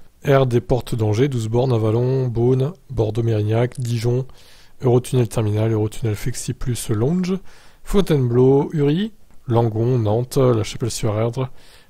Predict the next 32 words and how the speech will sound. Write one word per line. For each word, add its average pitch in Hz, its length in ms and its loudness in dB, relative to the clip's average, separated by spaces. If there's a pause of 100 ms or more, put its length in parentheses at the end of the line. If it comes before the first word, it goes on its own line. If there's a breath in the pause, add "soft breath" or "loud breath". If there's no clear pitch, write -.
Metz, 139 460 4
Niort, 147 580 6
Saint-Brieuc 120 440 2
et 113 60 4
Saintes. - 500 -4 (360)
Ce - 140 -4
nouvel 151 300 6
élargissement 147 720 2
porte 135 240 -4
le 127 60 0
nombre 135 120 0
total 135 300 0
de 123 100 0
superchargeurs 117 600 -4
Tesla 131 300 -4
accessibles - 380 -8
publiquement 139 460 -4
par - 180 -10
toutes - 180 -10
les 123 80 0
marques 127 340 -4 (360 soft breath)
à - 40 -10
sept 131 180 -8
cent 139 140 0
vingt-deux 127 220 2
en 123 60 2
France, - 340 -4
répartis - 340 -8
dans 107 100 -2
quarante-neuf 135 540 -2
stations - 400 -4
différentes. 127 500 -4